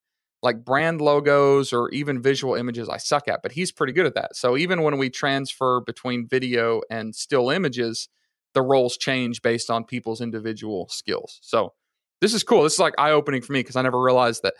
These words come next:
that is a tangible, uh, asset. That's a tangible function that has to be filled, and we need to make sure it's filled by somebody. So I think that that helps a lot of the listeners here. All right, so let's,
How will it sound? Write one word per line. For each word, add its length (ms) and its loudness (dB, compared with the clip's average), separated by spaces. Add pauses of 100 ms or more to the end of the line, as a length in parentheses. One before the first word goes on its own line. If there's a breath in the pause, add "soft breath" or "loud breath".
(280 soft breath)
that 120 2
is 140 2
a 80 2
tangible, 960 -2 (500)
uh, 160 0 (120)
asset. 500 -2
That's 160 -10
a 40 -8
tangible 420 -4
function 380 -2
that 100 -2
has 180 -4
to 80 -16
be 80 -8
filled, 340 0
and 120 -10
we 60 -6
need 100 -2
to 60 -2
make 160 -4
sure 180 -4
it's 100 -10
filled 320 0
by 200 -2 (140)
somebody. 600 -6
So 260 -14 (400)
I 80 -4
think 180 -6
that 260 0
that 140 0
helps 280 -2
a 60 -4
lot 180 2
of 60 -4
the 80 -8
listeners 340 -6
here. 160 -12 (720)
All 80 2
right, 160 0
so 120 -2
let's, 300 0